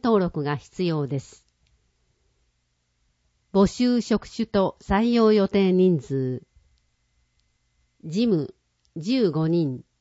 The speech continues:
土木技術、若干名。建築技術、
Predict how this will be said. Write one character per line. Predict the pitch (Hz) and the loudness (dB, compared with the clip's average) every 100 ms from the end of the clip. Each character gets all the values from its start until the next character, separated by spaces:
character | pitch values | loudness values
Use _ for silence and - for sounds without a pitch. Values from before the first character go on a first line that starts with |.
| _ _ _ _ _ _ _ 165 | _ _ _ _ _ _ _ -4
土 | 185 | -2
木 | 226 240 226 | 0 -2 -2
技 | 202 | -2
術、 | 196 170 - 151 - _ _ | -2 -6 -6 -8 -8 _ _
若 | 160 180 175 - | -6 -6 -6 -4
干 | 240 202 147 | -2 -2 -2
名。 | 139 135 - _ _ _ _ _ _ _ _ - | -4 -6 -12 _ _ _ _ _ _ _ _ -2
建 | 226 262 | 0 0
築 | - - 220 | -6 -6 -4
技 | 196 196 | -2 -2
術、 | 160 - 143 - | -4 -8 -10 -12